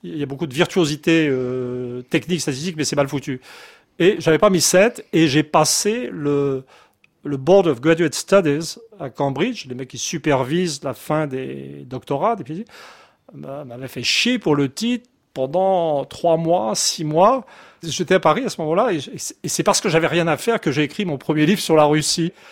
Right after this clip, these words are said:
Et finalement, la négociation avait abouti à mettre seven, le truc, mais ce, ce temps perdu m'a donné l'occasion d'écrire mon premier livre.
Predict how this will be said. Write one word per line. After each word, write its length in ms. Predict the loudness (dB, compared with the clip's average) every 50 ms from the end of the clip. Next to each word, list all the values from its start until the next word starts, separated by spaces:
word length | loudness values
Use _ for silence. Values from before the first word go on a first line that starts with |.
| -20 -18 _ -2
Et 160 | 0 0 0
finalement, 400 | -2 -2 -2 -2 0 2 2 2
la 100 | 2 2
négociation 800 | 0 0 2 2 2 2 0 -2 -2 -2 -4 -6 -4 -4 -2 -2
avait 140 | -2 -2 -4
abouti 420 | -4 -4 -6 -8 -6 -6 -2 -2
à 240 | 0 0 -2 -4 -6 -8
mettre 220 | -6 -6 -6 -4 -4
seven, 580 | -4 0 2 4 4 4 4 2 0 -2 -6 -8 _ _ _ _
le 80 | -4 0
truc, 220 | 0 0 0 0
mais 200 | 2 2 2 2 0 -6 -20 -20 -20 -20 -20 -16
ce, 220 | -12 -12 -12 -12 -10
ce 160 | -8 -6 -6
temps 260 | -4 0 2 2 2 2
perdu 560 | 4 4 6 6 4 4 2 0 -2 -2 -4 -8 _ _ -16 -16 -16 -16 _ _ _ -20 -18
m'a 280 | -14 -10 -2 0 0 2
donné 240 | 2 2 2 2 2
l'occasion 360 | 2 2 0 0 0 0 -2
d'écrire 360 | -2 -2 -2 -2 -2 -2 -4 -6 -10
mon 160 | -8 -8 -8
premier 260 | -6 -4 -4 -4 -2
livre. 220 | -2 -4 -4 -6